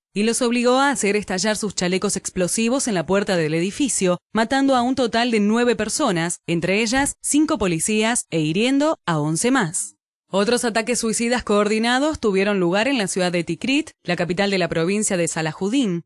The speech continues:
cuando un coche bomba explotó frente a un edificio administrativo de la policía. La explosión fue seguida por cuatro terroristas suicidas en uniformes militares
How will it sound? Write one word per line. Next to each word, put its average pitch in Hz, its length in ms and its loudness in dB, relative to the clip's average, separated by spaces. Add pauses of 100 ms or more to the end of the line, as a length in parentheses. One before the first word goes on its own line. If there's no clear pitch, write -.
cuando 214 300 2
un 262 80 0
coche 254 260 2
bomba 254 420 2
explotó 214 640 -2
frente 185 360 -2
a 185 80 2
un 190 140 0
edificio 196 420 -4
administrativo 175 640 -2
de 185 80 0
la 165 120 -2
policía. 180 600 -2 (500)
La 185 100 0
explosión 262 680 0
fue 220 140 -2
seguida 214 460 -2
por 180 160 -4
cuatro 196 360 0
terroristas 180 560 -4
suicidas 262 560 -2
en 175 100 -2
uniformes 180 440 -2
militares 202 680 -2